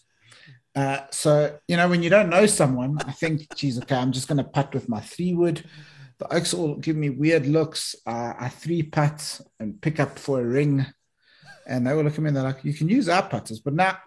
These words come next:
like, I don't know the guys. Now I've gotta be sharing putt. It was quite an experience. Uh, not a great round. Uh, I think I shot a ninety-four, ninety-five. Um, but I had a, a superb round with my own putter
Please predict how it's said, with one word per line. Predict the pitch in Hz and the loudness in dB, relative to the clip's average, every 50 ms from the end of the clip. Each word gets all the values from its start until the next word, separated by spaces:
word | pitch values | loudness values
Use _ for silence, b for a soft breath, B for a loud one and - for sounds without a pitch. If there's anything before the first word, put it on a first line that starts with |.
| - | -4
like, | - 160 156 151 165 | -2 0 0 2 4
I | 160 | 4
don't | 185 202 185 156 | 4 4 4 4
know | 151 165 180 | 4 4 6
the | 170 175 | 4 4
guys. | 127 139 127 117 120 113 123 | 2 0 0 -2 -2 -2 -2
Now | 135 143 151 | 0 0 0
I've | 156 151 | 0 0
gotta | 156 147 143 | 2 0 0
be | 135 131 135 131 131 131 131 | 0 0 0 0 0 0 0
sharing | 131 - - 165 165 160 156 156 147 151 | -2 -4 -2 2 2 4 4 2 0 0
putt. | - 160 156 151 151 127 - - | 0 0 0 0 -2 -4 -2 0
It | 151 147 | 2 4
was | 156 156 151 | 4 2 0
quite | - - 190 175 | 2 2 2 4
an | 135 131 | 4 2
experience. | 117 113 - - - 135 123 113 104 104 107 110 - B B B B B B B B B B - | -2 -2 -6 -4 -2 -2 0 0 -2 -2 -4 -6 -8 B B B B B B B B B B -6
Uh, | - 127 127 123 - | -2 -2 -2 -2 0
not | - 151 156 175 190 190 185 - - | 2 4 6 6 6 4 4 2 0
a | 151 143 | -2 2
great | 127 156 151 156 151 151 147 | 4 4 4 4 4 4 2
round. | 147 147 170 190 208 190 - - - - 262 - | 2 2 4 2 0 -2 -2 -6 -12 -16 -12 -10
Uh, | 131 123 - - | -10 -10 -8 -10
I | 131 | -10
think | - - 135 135 | -8 -8 -6 -6
I | 127 123 | -4 -4
shot | - - 131 120 | -2 -4 -2 -2
a | 127 | -2
ninety-four, | 123 123 127 135 131 127 127 - 143 143 135 | -2 -2 -2 -2 -2 -2 -4 -4 -4 -2 -2
ninety-five. | 127 127 123 120 117 - - - 151 156 151 147 147 143 143 - B B B B B B B B B _ - | -2 -2 -2 -4 -4 -6 -4 -2 0 2 2 4 2 2 0 -4 B B B B B B B B B _ -4
Um, | - 127 127 127 123 123 123 123 113 - - _ _ _ _ _ - | -2 0 0 2 2 0 0 -2 -4 -6 -10 _ _ _ _ _ 2
but | 135 135 127 123 - - - | 4 4 4 0 -2 -6 -6
I | 120 120 120 | -4 -2 0
had | 123 135 131 131 131 | 0 2 2 2 2
a, | 131 131 131 127 127 - - 131 | 0 0 0 -2 -2 -4 -4 -6
a | |
superb | - - - - 156 151 - 185 196 196 165 147 | -6 -4 -4 -4 -4 0 2 2 4 4 4 4
round | 160 156 156 151 143 139 | 4 4 4 4 2 2
with | 151 147 - | 2 2 2
my | 147 143 127 - | 0 0 0 0
own | 156 165 165 156 151 | 0 0 0 0 0
putter | - 165 156 151 - 151 127 120 | 0 0 -2 0 -2 -2 -2 -4